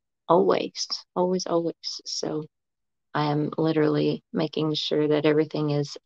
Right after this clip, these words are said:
attached and synced to the radio's website over at W B T C radio dot com. And if you're super awesome and wanna help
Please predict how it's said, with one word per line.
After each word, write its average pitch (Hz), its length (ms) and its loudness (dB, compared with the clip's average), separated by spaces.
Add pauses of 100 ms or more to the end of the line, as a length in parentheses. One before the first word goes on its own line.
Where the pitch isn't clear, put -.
(280)
attached - 640 -2
and 156 240 2
synced 220 440 -2 (100)
to 180 180 0
the 165 280 -4 (100)
radio's 160 840 0 (100)
website 151 560 0
over 156 240 2
at 147 140 2 (140)
W 160 320 2
B 156 200 2
T - 160 -2
C 151 380 0
radio 151 340 4
dot 147 200 -2
com. 143 340 4 (400)
And 160 100 4
if 156 200 0
you're 139 240 4 (340)
super - 500 -4
awesome 160 600 0 (420)
and 160 200 0
wanna 156 160 -2
help - 280 0